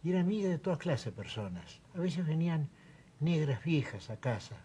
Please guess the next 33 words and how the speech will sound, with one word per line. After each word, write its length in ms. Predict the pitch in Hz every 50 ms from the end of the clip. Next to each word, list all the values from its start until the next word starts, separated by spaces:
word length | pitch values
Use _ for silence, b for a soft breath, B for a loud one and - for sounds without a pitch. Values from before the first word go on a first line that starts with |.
| - B B B B B B B -
que 100 | - 143
eran 100 | 143 135
descendientes 640 | 117 - - 135 123 123 147 160 156 147 160 135
de 60 | 98 90
esclavos 580 | - - - 147 131 117 104 98 - - - -
de 60 | 117
mi 100 | 104 101
familia. 580 | - 117 117 113 123 131 113 101 92 92 87 - B B B B B B 156
Y 60 | 165
mi 80 | 175
madre 420 | 175 185 208 220 220 220 220 220 220 - - - - - - - - - - - - -
conversaba 540 | - 147 131 123 131 - - 170 180 180 180
con 200 | - 190 170 147
ellos 420 | 135 139 131 143 175 151 - - - - - - -
como 240 | - 123 95 92 - - - - - -
conversaba 600 | - 92 87 98 95 - - 117 117 113 113 -
con, 200 | - 90 87 101
no 80 | 104
sé, 180 | 87 - 175 - -
con 140 | - - 98
Victorio 320 | 95 92 - 117 120 139 139
Campo, 300 | 220 214 180 127 110 104
por 100 | 98 92
ejemplo. 320 | - - 120 98 95 92 90 92 - 139
Esto 160 | 131 - - 123
no 100 | 139 127
tiene 180 | - 143 127
ninguna 180 | 135 156 165 156
diferencia 520 | 143 - 190 233 240 175 - - 127 123 - B B B B B B B B B B B B B -
entre 160 | - - 95
la 80 | 92 98
gente. 360 | - 110 104 90 - 101 92 - - - - - - - - - - - - - - - - - - - - - - B B B B B B B B B B B -
Y 160 | 208 208 185